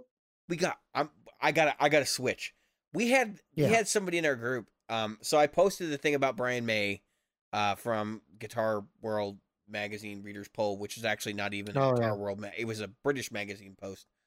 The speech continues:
Speaker 1: Uh,
Speaker 2: Right. <clears throat>
Speaker 1: and, uh, Total Guitar, right? And so, that's fine. You know, no big deal. Uh, Brian May won a Reader's Choice poll, so he's allegedly now the best guitar player ever,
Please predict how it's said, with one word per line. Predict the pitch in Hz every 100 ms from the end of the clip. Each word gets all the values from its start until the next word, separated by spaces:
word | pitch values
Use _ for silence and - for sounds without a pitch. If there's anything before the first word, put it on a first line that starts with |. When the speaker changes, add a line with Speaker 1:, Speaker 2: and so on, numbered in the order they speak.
| _ _ _ -
Speaker 1:
Uh, |
Speaker 2:
Right. | 165 147 - - - -
<clears throat> | - 175 -
Speaker 1:
and, | 190 131 123 113
uh, | 117 107 101 - _ _ _ _ _
Total | 160 160
Guitar, | 127 120 113 95 - _ -
right? | 120 135 _ -
And | 127
so, | - 143 135 _ _ _ _ _ _ _ _ _ _ _ _ _ _ _ -
that's | 131
fine. | - 104 98 _ -
You | 120
know, | 113 110
no | 131 131
big | 117
deal. | 110 110 _ _ _ _
Uh, | 104 107
Brian | 123 123 131
May | 123
won | 123 127
a |
Reader's | 123 123 -
Choice | 123 117
poll, | - 117 110
so | - 110
he's | 117 110
allegedly | 107 107 113
now | 104 104
the | 104
best | 104 101
guitar | 107 110
player | 104 110 107
ever, | 101 104